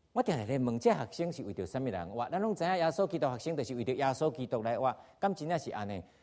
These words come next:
耶稣基督伫十章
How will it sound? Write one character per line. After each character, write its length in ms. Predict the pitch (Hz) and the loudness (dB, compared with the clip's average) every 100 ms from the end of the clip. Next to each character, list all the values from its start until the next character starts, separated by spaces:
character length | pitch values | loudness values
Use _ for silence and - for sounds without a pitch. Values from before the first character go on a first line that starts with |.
| _ - | _ -8
耶 80 | |
稣 160 | 143 185 | -2 -2
基 140 | 143 | -2
督 200 | 131 127 - - _ _ _ _ _ | 0 0 0 -14 _ _ _ _ _
伫 140 | - 123 | -10 -8
十 80 | 123 | -2
章 560 | 117 107 151 151 143 | -4 -2 -2 0 -2